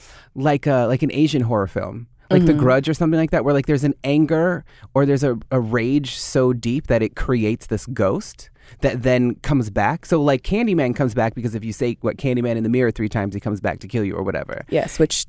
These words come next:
Speaker 2: that, that promotion of the movie, I also wanna say, terrified the shit out of me as a kid.
Speaker 1: Mm.
Speaker 2: You know, and just the, the image of him and that idea of, like, it's, what is it? Uh, the other chick you talking to the mirror, oh, Bloody Mary.
Speaker 1: Mm-hmm.
Speaker 2: You know,
Speaker 1: Mm-hmm.
Speaker 2: like, er,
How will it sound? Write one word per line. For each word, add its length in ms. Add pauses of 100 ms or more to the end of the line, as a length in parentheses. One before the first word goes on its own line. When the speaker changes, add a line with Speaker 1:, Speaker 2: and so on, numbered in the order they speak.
Speaker 2:
that, 300 (500)
that 200
promotion 540
of 80
the 80
movie, 220
I 140
also 340
wanna 160
say, 320 (380)
terrified 540
the 40
shit 240
out 140
of 60
me 120
as 120
a 40
kid. 320 (100)
Speaker 1:
Mm. 380
Speaker 2:
You 140
know, 280
and 380 (280)
just 440
the, 280 (420)
the 200
image 280
of 80
him 500
and 420
that 140
idea 400
of, 60
like, 140
it's, 200
what 160
is 120
it? 180
Uh, 180
the 140
other 160
chick 240
you 80
talking 300
to 80
the 80
mirror, 260
oh, 80
Bloody 300
Mary. 400
Speaker 1:
Mm-hmm. 580
Speaker 2:
You 80
know, 140
Speaker 1:
Mm-hmm. 80
Speaker 2:
like, 200
er, 140